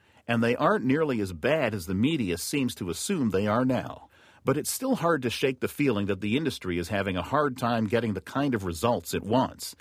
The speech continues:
as competitive pressures, cultural changes, and technological limitations conspire to make pollsters' jobs more difficult than they've ever been. Are we measuring reality? Are our methods able to capture what people actually think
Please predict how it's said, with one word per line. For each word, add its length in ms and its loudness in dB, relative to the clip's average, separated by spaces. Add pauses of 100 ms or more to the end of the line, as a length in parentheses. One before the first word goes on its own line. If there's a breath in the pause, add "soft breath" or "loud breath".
(260 soft breath)
as 180 0
competitive 640 -2
pressures, 520 -2 (300 soft breath)
cultural 460 2
changes, 640 -2 (260 soft breath)
and 160 -2
technological 720 2
limitations 680 2
conspire 760 -2 (220 soft breath)
to 100 0
make 200 0
pollsters' 520 0
jobs 440 2
more 180 4
difficult 640 -4 (220 soft breath)
than 140 4
they've 280 2
ever 240 4
been. 340 0 (480)
Are 140 4
we 140 6
measuring 440 2
reality? 540 -4 (400 soft breath)
Are 160 4
our 180 4
methods 540 0
able 220 2
to 80 -2
capture 360 -2
what 140 2
people 300 -2
actually 400 -2
think 420 -4